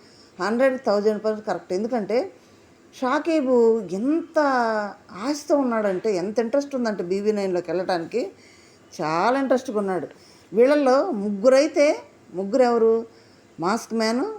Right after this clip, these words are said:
మాస్క్ మ్యాన్ కాదు, మా-, మాస్క్ మ్యాన్, నెక్స్ట్ దమ్ము శ్రీజ, షాకీబ్, వీళ్ళు ముగ్గురైతే ఎంత ఇంట్రెస్ట్ అబ్బా అసలు. ఎంత ఇంట్రె-, వాళ్ళ ఎఫర్ట్కి అయితే మనం మాటలు, మనం వాళ్ళు వివరించడానికి కూడా కరెక్ట్ కాదేమో అనిపిస్తుంది. దమ్ము శ్రీజ అయితే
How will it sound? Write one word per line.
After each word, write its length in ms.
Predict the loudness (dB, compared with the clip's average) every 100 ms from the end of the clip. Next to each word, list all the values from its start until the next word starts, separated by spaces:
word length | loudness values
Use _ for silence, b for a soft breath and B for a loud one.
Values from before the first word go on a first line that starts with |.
| -12 -6
మాస్క్ 260 | -6 -4
మ్యాన్ 160 | -4 -2
కాదు, 240 | -4 -6 -10 -4
మా-, 200 | -2 -2
మాస్క్ 360 | -2 -4 -4
మ్యాన్, 260 | -2 -2 -2 -8 B B B
నెక్స్ట్ 300 | -6 -6 -6
దమ్ము 440 | -4 -2 -2 0 0
శ్రీజ, 320 | 0 0 0 0 -4 B B B -6
షాకీబ్, 380 | -2 0 0 0
వీళ్ళు 160 | 0 -2
ముగ్గురైతే 680 | -2 -4 2 4 2 0 -6
ఎంత 420 | -6 -6 -6 -4
ఇంట్రెస్ట్ 480 | -4 -2 -4 -2 -4
అబ్బా 200 | -2 -2
అసలు. 340 | -4 -6 -8 -10 b b b b b b -6
ఎంత 240 | -2 -2 -2
ఇంట్రె-, 220 | 0 2
వాళ్ళ 260 | 2 2
ఎఫర్ట్కి 440 | 0 2 0 2 2
అయితే 220 | 4 2
మనం 380 | 2 0 -2 -2
మాటలు, 340 | -2 -4 -2
మనం 340 | -2 -2 -2 -2
వాళ్ళు 500 | -2 -2 -4 -6 -6
వివరించడానికి 680 | -2 0 0 -2 -2 -2 0
కూడా 280 | 2 2 -2 -10 B B B B B B B _ -4
కరెక్ట్ 200 | -2 0
కాదేమో 340 | 2 4 4
అనిపిస్తుంది. 540 | 2 -2 -8 -8 -10
దమ్ము 340 | -8 -6 -4 -2
శ్రీజ 300 | 0 0 2
అయితే 520 | 2 2 2 0 -2